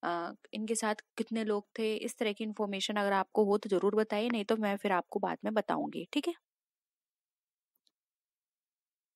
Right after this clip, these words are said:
देखिए, दांडी यात्रा की शुरुआत की बात करें तो ये इन्होंने शुरू की थी साबरमती आश्रम से, जो कि हमारा अहमदाबाद में है।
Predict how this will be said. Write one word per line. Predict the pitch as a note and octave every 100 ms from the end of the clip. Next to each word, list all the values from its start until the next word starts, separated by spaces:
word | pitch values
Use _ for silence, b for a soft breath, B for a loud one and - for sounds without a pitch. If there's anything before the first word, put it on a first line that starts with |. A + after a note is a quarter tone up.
| _ _ _ _ _ _ _ _ _ _ _ _ _ B B B B -
देखिए, | C4 E4
दांडी | A3+ F#3 F#3 G#3 C#4 B3+ G3 F#3+
यात्रा | F#3 F#3 _ - A3 G#3+
की | B3
शुरुआत | - G#3 F#3+ F#3+
की | - B3+
बात | G3 F3+ -
करें | F3+ G3 B3 B B B
तो | B3
ये | G3 A3 C4
इन्होंने | - G#3 G3 G#3+
शुरू | A3 G3+ A3
की | G3+ F3+ -
थी | B3
साबरमती | - G#3 - F#3 F3+ F3 A#3
आश्रम | G3+ E3+ - E3+ E3
से, | - E3+
जो | F#3+
कि | F#3 A3
हमारा | G3 F3+ G#3+ -
अहमदाबाद | D#3 E3 F3+ F#3 F#3 F3
में | F#3+ F#3+
है। | B3